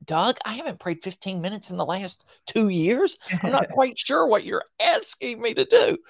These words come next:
Speaker 1: But,
Speaker 2: Mm.
Speaker 1: uh, that day, April seventeenth, was day seven forty-four of this journey of just sitting in silence a few minutes a morning. That's what it means for me.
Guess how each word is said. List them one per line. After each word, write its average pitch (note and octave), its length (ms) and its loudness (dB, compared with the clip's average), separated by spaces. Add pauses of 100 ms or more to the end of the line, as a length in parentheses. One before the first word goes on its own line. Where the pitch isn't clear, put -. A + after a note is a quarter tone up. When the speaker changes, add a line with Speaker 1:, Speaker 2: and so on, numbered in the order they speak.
(320)
Speaker 1:
But, F#3 340 8
Speaker 2:
Mm. - 100 0
Speaker 1:
uh, G3 200 6 (160)
that A#3+ 260 4
day, A3+ 240 4
April G#3 260 4
seventeenth, G3+ 720 0
was D#3+ 220 4
day G3 260 -2
seven A3+ 500 -2
forty-four A#3 1040 4
of E3 160 -2
this E3+ 240 -2
journey F3+ 500 -6 (220)
of E3+ 140 -2
just - 260 -2
sitting A#3+ 340 2
in F3+ 140 -2
silence E3 640 -6
a C#3 80 -6
few D#3 200 -6
minutes C3 300 -10
a D3+ 60 -2
morning. C3+ 240 -6
That's F3 220 -4
what B3 100 6
it D3+ 100 2
means C3+ 260 -6
for C3 160 -8
me. B2+ 300 -8